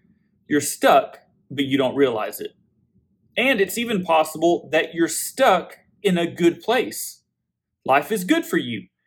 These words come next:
You have your needs met. You're generally content and you're comfortable. <laughs> There's that word again. No matter where you currently are,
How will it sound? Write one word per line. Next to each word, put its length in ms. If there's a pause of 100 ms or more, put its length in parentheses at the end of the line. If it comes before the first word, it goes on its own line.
(240)
You 140
have 260
your 140
needs 400
met. 320 (500)
You're 140
generally 580
content 640 (340)
and 240
you're 520 (600)
comfortable. 760 (180)
<laughs> 140
There's 360
that 200
word 220
again. 460 (680)
No 140
matter 260
where 240
you 240
currently 520
are, 460